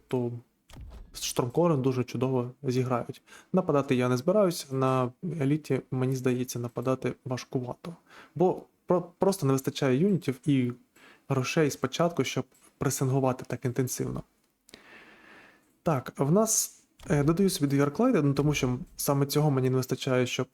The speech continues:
захищати мої штурмкори від якоїсь дрібноти. Можна було взяти хаундів, ну, арклайти мені на еліті подобаються більше. Вони, е, можуть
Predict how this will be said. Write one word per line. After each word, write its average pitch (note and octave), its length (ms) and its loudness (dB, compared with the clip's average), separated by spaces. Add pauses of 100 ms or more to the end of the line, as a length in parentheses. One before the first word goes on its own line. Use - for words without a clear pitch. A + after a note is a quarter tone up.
захищати C3 680 -2
мої B2 380 -4
штурмкори F3+ 580 -2
від B2 240 -6 (100)
якоїсь A#2+ 420 -2
дрібноти. B2 520 -2 (1500)
Можна D3+ 220 2
було A#2 140 0
взяти A#2+ 260 -2
хаундів, D3 520 0
ну, D3+ 60 2
арклайти C#3 380 -2
мені B2 200 -2
на A#2+ 160 0
еліті C3 280 -4
подобаються B2+ 480 -2
більше. B2+ 360 -4 (480)
Вони, D3 320 0 (260)
е, D3 200 -2 (360)
можуть C#3 460 2